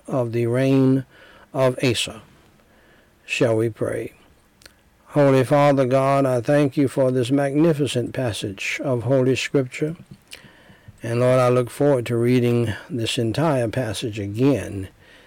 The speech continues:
and digging down, uh, a little bit deeper. I pray that, Lord, you will help me to remember it, help all of us to remember it,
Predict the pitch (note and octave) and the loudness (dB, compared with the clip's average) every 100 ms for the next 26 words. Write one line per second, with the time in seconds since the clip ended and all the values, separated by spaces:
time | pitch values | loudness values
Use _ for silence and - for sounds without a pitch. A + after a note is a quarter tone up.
0 | _ _ - A2 G#2 A#2+ A#2 A2 A2 A#2+ | _ _ -12 -8 -2 -2 0 -2 -2 0
1 | A#2 A2 G#2 G2+ - - - - A2 - | 0 -2 -4 -8 -16 -20 -18 -10 -10 -6
2 | A#2 A#2+ B2 A2 G#2 G#2 G#2+ A#2+ A2 - | -4 0 0 0 -2 -6 -2 -4 -4 -8
3 | - _ _ _ _ - - _ _ _ | -16 _ _ _ _ -20 -20 _ _ _
4 | - A2+ A2 - D3+ B2+ B2 A#2+ A2+ A#2+ | -14 -10 -8 0 2 4 2 0 0 0
5 | B2+ B2 A#2+ A2+ A#2+ A#2+ A#2 A2 G#2 G#2 | 2 2 2 0 0 0 0 -2 -2 -4
6 | A2 C3+ C#3 C3 B2 A2+ A#2 A2 A#2 C#3+ | -6 -2 -2 0 -2 -2 -2 0 2 4
7 | D3 D3 D3 - - - - C#3+ A2+ C3 | 4 4 2 -2 -14 -20 -14 -8 -8 -4
8 | C3 C3 B2 A2 A2+ - A#2 G#2 G#2+ G#2 | 0 0 0 -2 -6 -6 -6 -4 -4 -4
9 | G2+ G2+ G2+ - - | -4 -6 -10 -12 -18